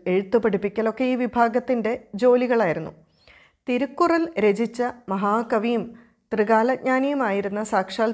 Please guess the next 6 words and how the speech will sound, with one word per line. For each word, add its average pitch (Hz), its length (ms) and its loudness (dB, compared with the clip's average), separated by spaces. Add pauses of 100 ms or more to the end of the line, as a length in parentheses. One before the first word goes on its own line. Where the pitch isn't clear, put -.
തിരുവള്ളുവരാണ് 262 920 2 (460)
പന്തിരുകുലത്തിലെ 208 880 0 (180)
വള്ളോൻ 196 460 0 (220)
എന്ന 233 200 -2
ഒരു 233 140 0
വിശ്വാസമുണ്ട്. 233 800 0